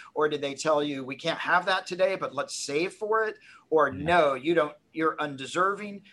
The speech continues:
Speaker 1: Like, what are the different messages in all of those money exchanges as a kid? Will start to give you really powerful information, because when we're four, five, six, and seven,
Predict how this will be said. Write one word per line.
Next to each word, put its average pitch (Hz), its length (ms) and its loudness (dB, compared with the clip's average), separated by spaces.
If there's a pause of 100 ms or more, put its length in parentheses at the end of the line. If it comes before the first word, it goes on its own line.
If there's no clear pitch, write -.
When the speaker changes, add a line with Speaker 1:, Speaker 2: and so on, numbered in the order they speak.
Speaker 1:
Like, 165 220 -2
what 165 300 2
are 233 80 6
the 220 100 -2
different 175 300 -8
messages 139 760 -4
in 131 180 -10
all 147 260 2
of 147 140 2
those 131 420 -6
money 139 460 -4
exchanges 117 800 -10
as 120 140 -12
a 113 40 -16
kid? 113 440 -6 (300)
Will 143 100 -8
start 196 340 2
to 165 80 -16
give 151 160 -6
you 135 120 -8
really 139 320 -4
powerful 139 540 0
information, 123 720 -8 (300)
because 139 540 0 (320)
when 143 180 -8
we're 175 140 0
four, 185 340 2
five, 156 320 2
six, - 300 -8
and 135 100 -10
seven, 135 580 0